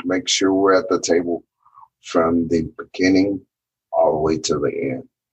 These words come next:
because they're making decisions about us, about our lives. And when,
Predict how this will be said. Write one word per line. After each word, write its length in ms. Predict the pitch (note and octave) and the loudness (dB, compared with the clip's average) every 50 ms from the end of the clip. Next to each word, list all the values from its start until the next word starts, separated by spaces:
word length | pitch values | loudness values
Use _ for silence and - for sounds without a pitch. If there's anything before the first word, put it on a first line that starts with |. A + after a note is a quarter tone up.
| _ _ _ _ _ _ _ _ _ _ - | _ _ _ _ _ _ _ _ _ _ -2
because 680 | - - - - G#2+ F#2+ F#2+ F#2+ F#2 F2+ - - - _ _ _ _ _ _ _ _ _ _ - | -2 -2 0 2 0 2 2 0 -2 -2 -4 -8 -10 _ _ _ _ _ _ _ _ _ _ -14
they're 260 | A#2 A2+ A#2+ A#2 A2 | -6 -2 0 0 0
making 680 | A2 A#2 B2 C3 C#3 C#3 C#3+ D3 C#3+ C3 B2+ B2+ A2+ - - _ _ _ - | 2 2 2 2 2 2 2 2 4 4 4 2 2 -2 -10 _ _ _ -6
decisions 760 | - A2 G#2+ - - B2 A#2+ A#2 A2+ G#2 A2 G#2+ G2 F#2+ - B2 - - _ _ _ _ - | -4 -4 -2 -2 0 0 0 0 -2 -2 -4 -4 -6 -6 -10 -14 -16 -18 _ _ _ _ -8
about 500 | F2+ F2 - - F#2+ F#2 - - - - _ _ _ _ _ _ _ _ - | -6 -4 0 0 2 2 2 0 -4 -10 _ _ _ _ _ _ _ _ -2
us, 440 | - - G#2 F2+ - - - - - _ _ _ _ _ _ _ _ _ _ _ _ _ _ - | 0 0 0 0 -2 -6 -10 -12 -14 _ _ _ _ _ _ _ _ _ _ _ _ _ _ -6
about 480 | F2 E2+ E2+ F2+ F#2 F#2 G2 - - - - _ _ _ - | -6 -4 0 2 2 4 4 2 0 -6 -14 _ _ _ -2
our 280 | - F#2 F#2+ F#2+ F#2 F2+ | 0 0 2 2 0 0
lives. 580 | E2+ E2 C#2 C2+ C#2 - F2+ - - - - _ _ _ _ _ _ _ _ _ - | 2 2 2 2 2 2 2 0 -2 -6 -14 _ _ _ _ _ _ _ _ _ -6
And 300 | F#2 G2+ G2+ G2+ G#2 G2+ G#2 | -4 -4 -2 -4 -4 -4 -2
when, 340 | A#2 A#2 A#2 A2+ A2+ - | 0 0 0 0 -2 -4